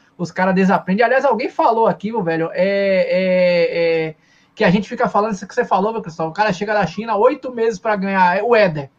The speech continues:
oito meses pra che-, pra ganhar condicionamento físico. O Roger Guedes chegou ontem, alguém falou do Roger Guedes aqui, quem foi que falou aqui? O Roger Guedes chegou ontem, foi o Everaldo aqui, ó.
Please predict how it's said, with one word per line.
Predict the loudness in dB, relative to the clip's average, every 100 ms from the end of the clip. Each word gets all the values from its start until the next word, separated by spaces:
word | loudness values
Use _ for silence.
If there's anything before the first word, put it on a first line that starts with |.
| _ -2
oito | 0 0 -2 -2
meses | -2 -2
pra | -6
che-, | -6 -8
pra | -6
ganhar | -4 -6
condicionamento | -6 -8 -8 -8 -8 -10
físico. | -8 -8 -8 _ _ _ _ -4
O |
Roger | 2 4 4 4
Guedes | 4 2 2
chegou | 0 4 4 4 2
ontem, | -2 -8
alguém | -6 -2
falou | 0 0
do | 0
Roger | 0 0 -2
Guedes | -4 -4
aqui, | -8 -10
quem | -10 -12
foi | -10
que | -10
falou | -6 -6 -8
aqui? | -8
O | -4
Roger | -2 -2
Guedes | -4 -4
chegou | -4 0
ontem, | 0 0 -2 0
foi | 0
o |
Everaldo | 2 2 2 0
aqui, | -4
ó. | -6